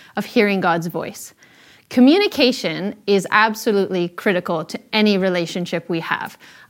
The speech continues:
Um, and how much more so is it to be in right communication with God? In a healthy, growing relationship with the Lord,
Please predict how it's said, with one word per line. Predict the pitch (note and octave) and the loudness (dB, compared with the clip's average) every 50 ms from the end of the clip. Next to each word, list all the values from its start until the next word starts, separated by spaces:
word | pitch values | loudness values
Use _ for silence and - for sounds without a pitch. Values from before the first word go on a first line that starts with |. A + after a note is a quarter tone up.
| _ - | _ -2
Um, | G3 F#3+ F#3+ F#3 F3 E3+ E3+ - - | 0 2 2 0 0 -4 -6 -6 -4
and | G3+ G3+ | -2 -2
how | G3 G#3 C#4+ E4+ F#4+ | 2 2 4 4 4
much | G4 - - - | 2 2 2 2
more | A#3 B3+ D4 | 4 4 2
so | D4+ - - G#3 F3 F3+ | 2 0 -2 0 0 0
is | F#3+ F#3 E3+ F#3+ | 0 0 0 0
it | F#3 E3 - - - | 0 0 -2 -4 -10
to | - - - A3 | -12 -4 -2 0
be | F3 G#3+ G#3+ G3+ | 2 4 4 4
in | G3 G3 F#3 | 2 2 2
right | F#3 G#3+ A3+ A3 A3+ | 2 2 0 0 -2
communication | - A#3+ A#3+ A3 G#3 G3+ G3+ G3+ F#3+ F#3 - F#3 E3+ E3+ | 0 0 2 2 2 0 -2 -2 -4 -4 -4 -6 -6 -6
with | E3+ F3 F3 | -6 -4 -2
God? | E3+ G#3 F3+ D#3 - - G3 - - - - - - - - - _ _ _ _ | 0 0 0 0 -2 -6 -10 -14 -16 -20 -20 -20 -20 -20 -20 -20 _ _ _ _
In | A3+ A3+ | 0 2
a | A3+ G#3 | 2 2
healthy, | - - B3 D4 D4 D4+ - - E4+ D#4 C4 | 0 2 4 4 4 4 2 2 2 2 2
growing | G#3 F3+ F#3+ G3+ G3+ B3+ C4 C4 C4+ C4+ C#4 C#4+ | 2 0 0 2 4 6 6 6 6 6 6 6
relationship | C4+ B3+ B3 A3 G3+ G3+ - A3+ G3+ G3+ - G3+ G3+ | 4 4 2 2 0 0 -2 -4 -4 -4 -4 -6 -6
with | - F#3 F#3+ - | -6 -8 -6 -4
the | F#3+ | -2
Lord, | F3+ F#3+ G3 F3+ D#3+ - E3 G3 G#3+ | 0 2 2 2 2 0 -2 -4 -6